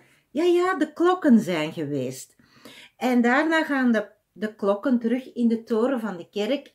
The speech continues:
En dus met Pasen, ja, mensen gaan na-, of gingen oudere mensen soms nog wel, denk ik, naar de kerk. En dan gaan de klokken terug luiden, want ze zijn terug op hun plaats in de kerktoren.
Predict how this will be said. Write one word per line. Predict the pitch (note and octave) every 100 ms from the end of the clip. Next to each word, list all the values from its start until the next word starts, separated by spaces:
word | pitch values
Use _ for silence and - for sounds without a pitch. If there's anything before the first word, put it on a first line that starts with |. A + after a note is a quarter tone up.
| _
En | G#3 G#3
dus | G3 G3
met | F3+ E3 -
Pasen, | F#3 F#3 A#3+ - C4 C4 B3+ _ _ _ _ _
ja, | F3+ D3+ G2+ -
mensen | F3+ F3 - C#3+
gaan | E3 E3
na-, | E3 - _ _
of | D3 - -
gingen | _ D#3 D#3 D3 D3 D3+ A#3
oudere | - C#4+ C#4 B3
mensen | G#3 F3+ D3+ C#3
soms | - A#2+ A#2 -
nog | A#2+
wel, | C#3+ A#2+ A#2+
denk | D3+ D#3+ F3+
ik, | C4 _ - _ _ _
naar | F#3 G3
de | G3
kerk. | B3+ A#3 A3+ A#3 A3+ - _
En | - E3+ D#3+ D#3 D#3 D#3
dan | D#3 D3+ D3+ A#3+
gaan | D3+ G3+ G3
de | G3
klokken | A3 G#3 - E3
terug | - E3+ -
luiden, | C#3+ G3 C4+ A3+
want | D3+ C#3 -
ze | - D#3+
zijn | C#3+ D3 C#3 D#3 _
terug | - D3 C3+ _ C#3+
op | C3 _
hun | D3 C3+
plaats | F#3 G3 C#4 - - _
in | G#3+ G#3 F#3
de | F3
kerktoren. | - A#3 A#3+ - F3 D#3+ D#3 E3+